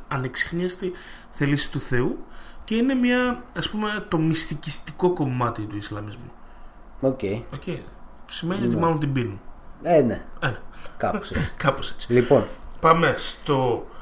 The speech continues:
Speaker 1: ε, δεύτερο μέρος. Εδώ είμαστε κάτω από την πεντάδα.
Speaker 2: Ναι.
Speaker 1: Και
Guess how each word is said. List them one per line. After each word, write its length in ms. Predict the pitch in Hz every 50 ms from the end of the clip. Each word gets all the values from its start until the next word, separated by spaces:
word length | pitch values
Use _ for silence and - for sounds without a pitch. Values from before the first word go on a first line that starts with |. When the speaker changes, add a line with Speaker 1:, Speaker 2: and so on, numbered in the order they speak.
| - - - - - - - 98
Speaker 1:
ε, 500 | 123 123 120 120 120 120 120 113 113 101
δεύτερο 400 | 107 151 175 - - 185 175 160
μέρος. 800 | 156 147 143 139 139 135 151 185 226 - - - - - - - - - - - - - - - - - - -
Εδώ 420 | - 123 123 123 156 160 156 156 156
είμαστε 680 | 147 151 151 147 135 - - - 127 123 113 104 - - - - - - - - - - - - - - - - -
κάτω 300 | - 180 214 247 240 185
από 120 | 139 -
την 160 | - 120 117
πεντάδα. 580 | - 113 104 107 110 110 104 98 98 113 143 - - - - - - - - - - - - - - - - - - -
Speaker 2:
Ναι. 440 | 135 123 107 101 101 107 131 147 - - - - - - - - - - - - - - - - -
Speaker 1:
Και 760 | - - 147 135 131 131 127 127 123 123 123 120 120 120